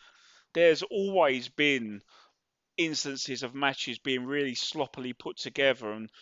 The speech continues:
people just randomly doing moves. And here, right here,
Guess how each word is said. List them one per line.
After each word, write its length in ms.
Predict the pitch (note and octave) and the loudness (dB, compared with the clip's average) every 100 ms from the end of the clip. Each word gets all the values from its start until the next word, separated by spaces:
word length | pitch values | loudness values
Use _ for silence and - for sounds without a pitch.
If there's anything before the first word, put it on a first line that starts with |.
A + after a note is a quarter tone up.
| - _ - | -20 _ -4
people 340 | D3 C#3 C3 | -4 -4 -8
just 260 | C3 B2 - | -8 -8 -10
randomly 720 | C3 C#3 C#3 C3+ B2+ A#2+ A#2+ | -2 2 4 2 0 -4 -4
doing 320 | A#2 B2+ B2 B2+ | -2 -2 0 -2
moves. 400 | E3+ G2 E2 B2+ | -4 -4 -8 -10
And 220 | A#2+ A#2 _ _ _ - | -10 -12 _ _ _ -2
here, 240 | G3 G3+ | 6 6
right 280 | D3 F3+ - | 8 6 6
here, 400 | E3 E3+ G2 | 4 2 2